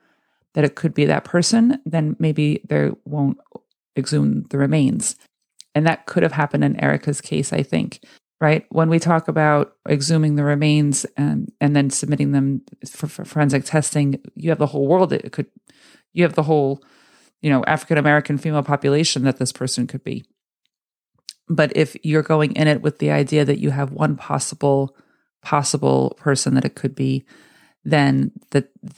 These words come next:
the odds are a little, gonna be a little different from, for whether or not you're gonna solve that,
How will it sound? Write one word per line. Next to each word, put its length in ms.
the 160
odds 240
are 60
a 40
little, 160
gonna 160
be 120
a 40
little 140
different 480
from, 360
for 160
whether 240
or 40
not 160
you're 100
gonna 140
solve 300
that, 280